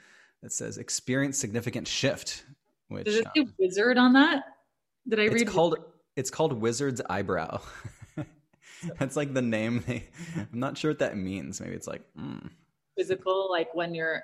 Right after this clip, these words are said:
Speaker 2: when the, when the wizard's stumped, or the, when the wizard's questioning you.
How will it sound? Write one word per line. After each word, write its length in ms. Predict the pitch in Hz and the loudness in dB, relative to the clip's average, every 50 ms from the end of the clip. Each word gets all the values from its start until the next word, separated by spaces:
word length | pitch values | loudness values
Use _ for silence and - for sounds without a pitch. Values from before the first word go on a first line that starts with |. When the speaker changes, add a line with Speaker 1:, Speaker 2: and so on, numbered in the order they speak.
| - _ | -10 _
Speaker 2:
when 200 | - 180 170 170 | -6 -6 -4 -2
the, 100 | 165 160 160 - - | -2 -2 -4 -4 -4
when 180 | - 165 165 165 | -2 -2 -2 -2
the 80 | 165 156 | -2 0
wizard's 460 | 156 156 156 - 160 160 160 160 - | 0 -2 0 -2 -4 -4 -4 -6 -12
stumped, 540 | - - 151 147 156 185 214 - - - - _ _ _ _ | -10 -6 -6 -6 -6 -8 -10 -14 -16 -20 -20 _ _ _ _
or 80 | 175 175 | -4 -4
the, 80 | 170 160 | -2 -2
when 160 | 160 165 165 | -2 -4 -2
the 80 | 165 | -2
wizard's 400 | 165 170 165 160 160 170 170 165 | 0 0 0 0 0 -2 -2 -4
questioning 580 | - - - 156 160 - - - 165 165 170 175 | -6 -4 -2 -2 -2 -2 -6 -10 -10 -8 -8 -6
you. 360 | 180 185 190 208 214 208 - | -6 -4 -4 -4 -4 -6 -10